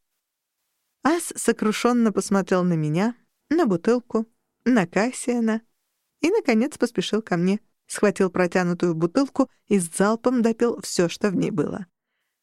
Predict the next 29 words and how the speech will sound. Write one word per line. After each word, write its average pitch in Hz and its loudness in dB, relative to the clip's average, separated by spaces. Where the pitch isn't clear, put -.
Довольный 170 2
Кассиан 311 -4
скалился 190 -4
на 180 0
него. 165 -4
Ещё 240 2
бы, 180 0
Ас 220 2
стоял 220 0
спиной 202 0
к 175 0
двери 190 0
и 240 2
не 226 4
видел 190 2
появившегося 254 0
Риза. - -2
«По - 0
крайней 151 0
мере, 165 2
теперь 165 -2
я 185 2
знаю, 160 -2
кто - -4
бессовестно 170 -2
выпивает 165 0
моё 170 0
ценное 165 -2
вино. 151 -6